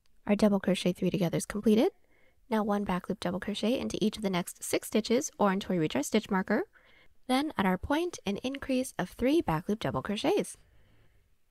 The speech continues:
Now our first section is complete. Continue to repeat this section, making our way all the way around and making sure that we close off the row with an extra double crochet into the same stitch that our chain three is in to complete this first increase.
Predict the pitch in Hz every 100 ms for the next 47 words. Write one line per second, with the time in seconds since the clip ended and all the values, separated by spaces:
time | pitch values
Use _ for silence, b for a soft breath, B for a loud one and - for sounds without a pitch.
0 | _ _ _ - - - - _ 220 214
1 | 190 185 - 381 - 254 240 - 262 -
2 | 185 - 202 196 170 - - - - -
3 | - - - 262 262 262 240 - 220 226
4 | 202 202 - 196 - 311 339 226 190 170
5 | 175 - 180 - 247 294 233 214 285 -
6 | b b b - 247 254 247 226 214 214
7 | 254 208 208 - 196 190 180 - 196 185
8 | 262 370 b b b - 226 208 - 196
9 | - 254 214 175 185 180 - 202 240 202
10 | 185 170 - 160 180 - - 214 180 -
11 | 160 147 139 139 202 311 415 - 214 214
12 | 151 127 151 185 202 151 - - - -